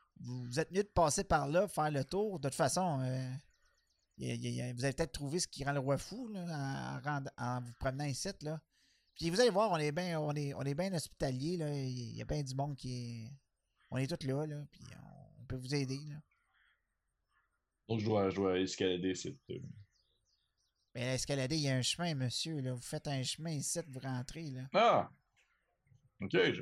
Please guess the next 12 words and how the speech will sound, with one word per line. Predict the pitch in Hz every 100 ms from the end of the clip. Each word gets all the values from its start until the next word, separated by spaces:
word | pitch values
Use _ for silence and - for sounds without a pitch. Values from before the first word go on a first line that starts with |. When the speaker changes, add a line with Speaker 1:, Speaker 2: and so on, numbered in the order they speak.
| 92 107
Speaker 2:
<laughs> | - 113
j'ai | 113
pas | - -
vu | 127
le, | 120 101 - _ _ _ -
le, | 92 92 - _ _ _ _ - -
<laughs> | 131 - - - - - 185 - - 156 - 180 -
tiens, | 113 214
ah, | - 117 - - 131 -
les | 104 101 90
humains. | 92 90 87 -
Hmm. | 117 117